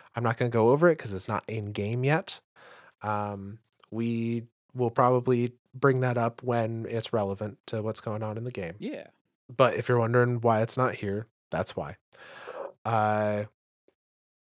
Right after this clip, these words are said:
Speaker 1: no, what we have left is the armor sets, um,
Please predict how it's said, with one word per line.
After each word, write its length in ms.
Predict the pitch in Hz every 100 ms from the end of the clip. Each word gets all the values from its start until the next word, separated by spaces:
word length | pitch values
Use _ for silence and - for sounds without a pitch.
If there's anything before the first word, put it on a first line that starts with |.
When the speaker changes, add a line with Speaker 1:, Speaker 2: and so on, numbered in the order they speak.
| _ _ _ _ - -
Speaker 1:
no, 200 | 147 160
what 140 | 139 143
we 80 | 160
have 220 | 180 175
left 240 | 143 -
is 440 | - 131 127 123 - - - -
the 140 | 127 - -
armor 400 | 151 185 202 143
sets, 840 | - - 110 98 98 - - - - _ _ - - _ -
um, 680 | 131 123 123 120 120 120